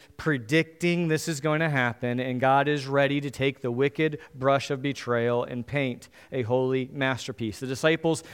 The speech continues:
need to know this ahead of time because they are about ready to go into some tremendous testing.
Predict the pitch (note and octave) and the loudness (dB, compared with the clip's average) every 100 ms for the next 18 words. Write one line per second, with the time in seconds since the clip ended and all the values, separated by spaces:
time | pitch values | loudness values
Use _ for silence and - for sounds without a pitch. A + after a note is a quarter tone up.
0 | - D3 F3 E3+ E3 F3 F#3+ E3+ D#3 D3 | -6 0 2 2 4 6 6 6 4 2
1 | E3+ D3+ F#3 F3 D3+ D3+ D3+ D#3 D#3 - | 2 4 4 4 2 0 0 2 0 0
2 | - B2+ E3+ F#3+ E3+ D#3+ F3 F3 F3 D#3+ | -12 4 6 6 4 6 6 6 2 4
3 | F3 F#3 F#3+ F#3 F3+ F3 E3+ F3+ F3 F3 | 4 6 4 2 0 0 -2 0 2 2
4 | F3 F#3 F#3+ - F3+ B2+ | 0 0 0 -2 -6 -6